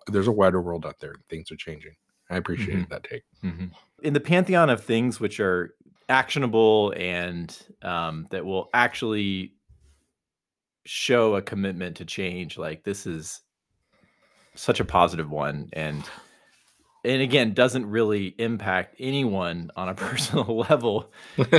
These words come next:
Speaker 2: And I think it should be something that cities emulate, you know? There's, there's a lot of other things, like, you know, being, being from the Bay Area, I,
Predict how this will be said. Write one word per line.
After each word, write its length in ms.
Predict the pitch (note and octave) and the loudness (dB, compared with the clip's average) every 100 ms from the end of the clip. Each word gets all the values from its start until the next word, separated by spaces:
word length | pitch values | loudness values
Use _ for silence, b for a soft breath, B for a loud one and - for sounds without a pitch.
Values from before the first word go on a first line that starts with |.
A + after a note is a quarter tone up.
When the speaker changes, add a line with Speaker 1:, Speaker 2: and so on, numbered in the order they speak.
| - | 6
Speaker 2:
And 160 | D#3 E3 | 4 6
I 100 | E3+ | 6
think 200 | D#3+ E3+ | 4 4
it 100 | F3 | 4
should 220 | - E3+ | 4 2
be 100 | D3 | 2
something 440 | D#3+ D#3+ C#3+ C#3+ B2+ | 2 0 0 0 0
that 140 | A2 | -2
cities 380 | - C3 A2+ G2 | -4 -2 -2 -2
emulate, 540 | B2+ A#2 D#2 D2+ D#2+ | -4 -4 -6 -8 -8
you 100 | F2+ | -8
know? 320 | F2+ F2+ G#2 G2 | -6 -4 -4 -2
There's, 200 | A#2 B2 | 0 0
there's 180 | - C#3 | 0 -2
a 60 | D3 | 6
lot 180 | E3 E3 | 6 6
of 100 | - | 4
other 280 | C#3+ D#3 D#3+ | -2 0 0
things, 400 | - A2 G2+ G2 | 0 -2 -2 0
like, 260 | A2+ A2 - | 0 0 -4
you 100 | E3+ | -4
know, 100 | D#3+ | -2
being, 340 | D3 G#3+ G#3+ - | 0 0 -2 -4
being 240 | C#3 F3+ E3 | -2 -2 -2
from 200 | D#3 C3 | -4 -4
the 60 | |
Bay 260 | G#2 A2+ G#2+ | 2 2 2
Area, 520 | G#2+ A2 G2 F2 E2+ - _ _ _ | 2 2 2 -2 -10 -18 _ _ _
I, 100 | G#2 | -2